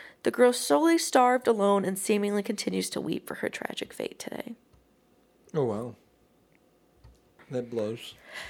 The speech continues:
Speaker 1: I don't know how to pronounce this island, but it's an Italian island in northern Italy. Um, it's P O V E G L I A.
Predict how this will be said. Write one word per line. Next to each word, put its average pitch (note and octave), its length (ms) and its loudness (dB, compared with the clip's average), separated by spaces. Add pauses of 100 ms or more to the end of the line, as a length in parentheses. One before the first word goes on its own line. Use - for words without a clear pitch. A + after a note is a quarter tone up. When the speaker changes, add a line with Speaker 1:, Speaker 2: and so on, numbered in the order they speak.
(160)
Speaker 1:
I A3 60 4
don't D4 120 4
know F#4 80 6
how G4 80 6
to F4+ 80 6
pronounce B3+ 300 2
this A#3 160 4
island, F#3+ 560 0
but - 120 0
it's G3 140 -2
an F#3 60 2
Italian F#3 500 2
island C#4 360 0
in F#3 180 0
northern F#3 340 2
Italy. - 420 0 (600)
Um, G2 420 0 (340)
it's A3 280 2
P B3+ 260 0
O D#4+ 180 6
V A#3+ 360 0
E G3 200 -2
G - 480 -6
L G2+ 300 0
I - 300 -2 (120)
A. - 280 0